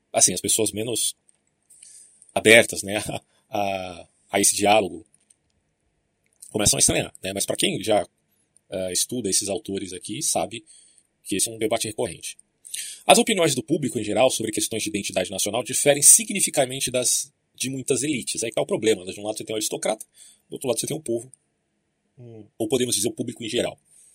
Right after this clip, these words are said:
"O público está preocupado com a segurança física, mas também com a segurança social, que envolve a sustentabilidade dentro de condições aceitáveis de evolução,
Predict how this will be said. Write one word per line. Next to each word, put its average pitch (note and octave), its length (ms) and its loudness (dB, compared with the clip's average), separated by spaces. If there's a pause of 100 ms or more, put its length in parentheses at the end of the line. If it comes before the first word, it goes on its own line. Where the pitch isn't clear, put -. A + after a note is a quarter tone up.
(800)
"O C#3 80 -8
público A#3+ 300 2
está - 180 4
preocupado C#3 460 2
com B2 120 -2
a A#2+ 40 0
segurança C3+ 440 4
física, G#2+ 540 -4 (360)
mas D3 140 6
também C3+ 160 2
com D#3 60 4
a D3 40 6
segurança C#3 440 2
social, - 500 4 (300)
que B2 120 -4
envolve A2+ 600 6
a G#2+ 80 4
sustentabilidade B2+ 960 2 (960)
dentro B2 300 0
de A2 100 -8
condições G#2+ 360 -2
aceitáveis G#2 560 2
de C#3 60 -2
evolução, C#3 480 2